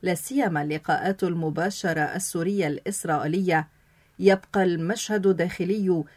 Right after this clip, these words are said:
في دائرة انتظار عودة الموفد الأمريكي توم باراك هذا الشهر إلى لبنان، وتبيان كيفية تلقف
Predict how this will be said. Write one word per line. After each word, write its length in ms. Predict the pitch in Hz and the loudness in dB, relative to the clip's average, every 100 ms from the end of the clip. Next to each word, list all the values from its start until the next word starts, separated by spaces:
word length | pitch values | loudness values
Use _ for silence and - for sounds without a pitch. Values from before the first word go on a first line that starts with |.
| _ | _
في 280 | - 226 226 | -10 -2 -2
دائرة 640 | 165 165 165 - 233 190 180 | 2 2 0 0 0 0 0
انتظار 800 | 160 151 - 170 156 220 208 165 | -2 -2 -2 0 2 4 4 2
عودة 520 | 143 180 240 202 151 - | 2 2 2 0 0 -2
الموفد 520 | 156 165 202 - 151 | -4 -2 -4 -2 -4
الأمريكي 840 | 151 - 185 175 160 - 233 190 143 | -4 -2 0 0 -2 -6 -6 -4 -4
توم 240 | - 196 165 | 0 0 2
باراك 540 | 151 147 196 220 - - - | -2 2 4 4 -2 -20 -6
هذا 260 | 160 160 | -2 -2
الشهر 420 | 165 - 233 202 - | -4 -2 2 2 0
إلى 280 | 160 151 | -2 -4
لبنان، 520 | 160 196 208 240 233 202 - - - - | 0 0 4 4 4 0 -8 -20 -20 0
وتبيان 760 | 190 220 233 202 220 294 302 254 | 6 6 6 4 4 4 4 2
كيفية 800 | - 165 165 247 254 214 208 196 | 0 -2 -2 -4 -2 0 0 -2
تلقف 560 | - 196 - - 165 | 0 2 0 0 -4